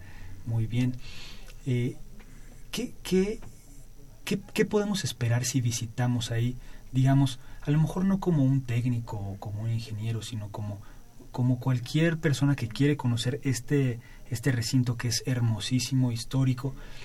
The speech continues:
que es un punto de referencia del centro histórico. Uno, uno si conoce el centro histórico tiene que recorrer el Palacio de Minería,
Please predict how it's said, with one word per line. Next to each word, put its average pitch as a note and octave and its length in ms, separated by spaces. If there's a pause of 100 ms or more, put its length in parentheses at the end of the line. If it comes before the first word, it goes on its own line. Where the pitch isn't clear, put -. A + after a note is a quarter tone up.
(260)
que B2 280
es B2+ 120
un F3 140
punto C#3+ 360
de C#3+ 100
referencia A#2 580
del A#2+ 160
centro A2 300
histórico. A2 440
Uno, B2 300 (420)
uno C3+ 200
si C3 120
conoce B2 420
el C#3 60
centro C3+ 280
histórico C3+ 400
tiene A2+ 360
que G#2 300 (500)
recorrer A2+ 500
el A#2 100
Palacio G#2 400
de A#2+ 80
Minería, B2+ 460